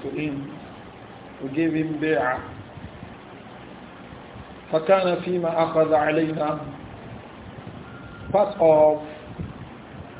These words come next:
the covenant that we had with him,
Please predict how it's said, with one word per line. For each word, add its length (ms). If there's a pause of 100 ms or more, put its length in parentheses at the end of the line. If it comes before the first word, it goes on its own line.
(220)
the 380 (140)
covenant 640 (560)
that 200
we 60
had 320
with 80 (100)
him, 320